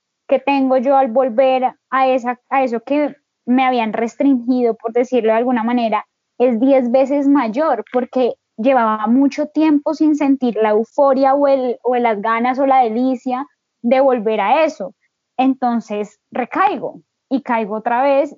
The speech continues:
y vuelvo, pues no quiero decir a empezar de cero,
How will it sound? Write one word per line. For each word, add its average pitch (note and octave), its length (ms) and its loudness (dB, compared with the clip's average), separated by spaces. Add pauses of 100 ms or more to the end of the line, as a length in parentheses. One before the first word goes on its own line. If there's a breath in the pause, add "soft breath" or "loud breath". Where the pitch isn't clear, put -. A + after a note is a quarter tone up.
y B3+ 140 0
vuelvo, A3 640 0 (260)
pues D#4 180 2
no D4 160 0
quiero C#4+ 200 2
decir E4 300 0
a A#3 40 -2
empezar A3 500 -4
de G#3 120 -6
cero, C#4+ 440 -2